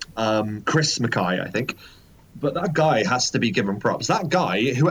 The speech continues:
and whoever wrote this as well, need to be put in a place of authority for the D C, um, films, because admittedly, <laughs> like, obviously it's a funny film and, like,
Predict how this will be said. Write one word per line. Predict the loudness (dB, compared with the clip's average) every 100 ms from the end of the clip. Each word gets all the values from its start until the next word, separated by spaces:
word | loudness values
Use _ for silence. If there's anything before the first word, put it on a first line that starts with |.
| 2
and | 0 2
whoever | 4 4 4 4 4 2
wrote | 2 2 2 -4 -8 -6
this | -4 -2 -4 -4
as | -4 0
well, | 0 2 -2 -4 -18 -20 -20 -8
need | 2 4 6 4 2
to | 2
be | 4
put | 4 2 2 0 -6 -12 -2
in | 2 4
a | 4 4
place | 2 0 2
of | 2
authority | 0 2 2 2 2 0 -2
for | 0
the | -2
D | 0 0 0
C, | 2 4 4 4 2 -2 -18 -20 -20 -20 -10 -2
um, | 2 4 4 2 0 -8 -10
films, | 0 2 2 0
because | 2 2 4
admittedly, | 2 2 2 2 2 2 0 -2
<laughs> | -4 -2
like, | 0 0 2
obviously | 2 2 2 4 4
it's | 2 0 2
a | 2
funny | 4 4 2
film | 2 4 4 4
and, | 2 0 -2
like, | -2 0 -2 -6